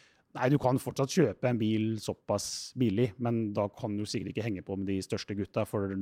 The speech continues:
fra tre hundre hester til tusen hester som vi kjører med nå, eller kanskje mer, så er de bilene mye mer heavy. Nå er det ordentlig under-, eller understell, eh, skikkelig versting girkasser, det er sekvensielle girkasser, du kan gire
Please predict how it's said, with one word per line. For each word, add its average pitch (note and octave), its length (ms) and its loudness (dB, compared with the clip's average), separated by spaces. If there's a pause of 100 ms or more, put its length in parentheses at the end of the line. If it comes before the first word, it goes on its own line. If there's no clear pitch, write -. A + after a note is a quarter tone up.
(360)
fra - 300 -4
tre G#2+ 180 -4
hundre G2 160 -2
hester G2+ 220 -6
til G2+ 120 -4
tusen G2+ 320 -4
hester F#2+ 200 -4
som G2 160 -6
vi G2 60 -4
kjører F#2 220 -4
med F#2+ 100 -4
nå, G#2 80 0
eller G2 100 -2
kanskje F#2+ 260 -6
mer, A2 140 2 (500)
så A2+ 380 0
er G#2 60 2
de G2+ 120 0
bilene G2 480 -2
mye G#2 240 2
mer G2 180 -2
heavy. G2+ 280 -4
Nå G2+ 100 0
er F#2+ 100 -2
det G2+ 240 -2 (520)
ordentlig A#2+ 480 -2
under-, G2+ 260 -2
eller G#2 260 0
understell, G#2+ 760 0
eh, A2 320 -2
skikkelig G#2 360 -4
versting G#2 300 -4
girkasser, G#2+ 560 -2
det G#2 80 2
er G#2+ 160 -2
sekvensielle G#2 460 -6
girkasser, G2 340 -6
du A2 60 -6
kan G#2+ 160 -4
gire G#2 380 -2